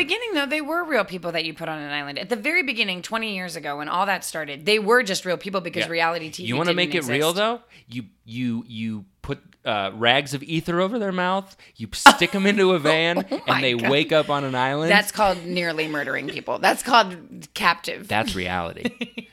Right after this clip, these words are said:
Speaker 1: <laughs>
Speaker 2: Not this, "I'm gonna pamper you on the way, let you know exactly what to expect as we fly you to this island, and then film you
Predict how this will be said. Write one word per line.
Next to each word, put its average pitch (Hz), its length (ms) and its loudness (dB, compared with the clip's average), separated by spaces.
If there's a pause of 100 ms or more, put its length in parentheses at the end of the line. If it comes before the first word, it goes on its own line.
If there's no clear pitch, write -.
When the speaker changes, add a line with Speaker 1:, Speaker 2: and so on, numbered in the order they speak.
(160)
Speaker 1:
<laughs> - 140 -20
Speaker 2:
Not 127 260 2
this, 120 280 -4 (260)
"I'm 135 100 -4
gonna 131 160 -6
pamper 127 380 -8
you 117 200 -2
on 110 140 -4
the 107 60 -4
way, 107 260 0
let 107 220 -6
you 117 80 -4
know 107 100 -2
exactly 107 400 -4
what 104 180 -8
to 104 120 -8
expect 107 420 -2
as 95 80 -10
we 101 80 -8
fly 101 280 -4
you 104 120 -4
to 98 140 -8
this 98 160 -8
island, 95 520 -8 (140)
and 101 140 -8
then 95 80 -8
film 117 340 -6
you 92 260 -6